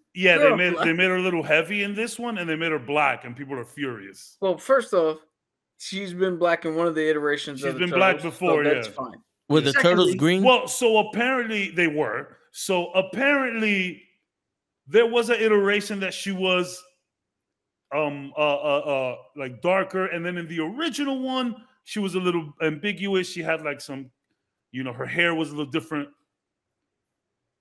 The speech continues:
Speaker 1: He's gonna, uh, Cruz will be on tomorrow. Same, uh, nine o'clock, right? For the sports podcast.
Speaker 3: Yeah.
Speaker 1: Yeah. But yeah, um, to be honest,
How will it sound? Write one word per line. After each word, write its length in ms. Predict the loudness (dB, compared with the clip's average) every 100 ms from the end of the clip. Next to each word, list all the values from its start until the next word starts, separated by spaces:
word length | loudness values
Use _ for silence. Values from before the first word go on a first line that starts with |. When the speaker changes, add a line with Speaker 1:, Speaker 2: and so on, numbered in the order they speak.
| _ _ _ _ _
Speaker 1:
He's 180 | -10 -4
gonna, 180 | -2 0
uh, 300 | 2 0 0
Cruz 240 | 0 0
will 80 | 0
be 100 | -2
on 140 | -2
tomorrow. 440 | -2 0 0 -2 -10 _ _ _ _ _ _ _ _ _
Same, 580 | -16 -6 -2 -2 -4 -4
uh, 220 | 0 2
nine 280 | 2 0 0
o'clock, 360 | 0 2 2 2
right? 280 | 0 0 -2
For 140 | -4
the 100 | -2
sports 460 | -6 -4 -2 -2 -6
podcast. 600 | -8 -8 -8 -14 -14 -12 0
Speaker 3:
Yeah. 360 | 2 2 0 -6 _ _
Speaker 1:
Yeah. 240 | -10 -10 -10 _ _ _ _ _ _ _ _ -16 -8
But 180 | -2
yeah, 240 | 2 2 2 -6 -20 _
um, 480 | 2 4 2 -4 -12 -16 _ _ _ _ _ _ _ _ _ _ _ _ _ _ _ _ -14 -8
to 80 | -4
be 160 | 0 2
honest, 580 | 2 2 -2 -4 -8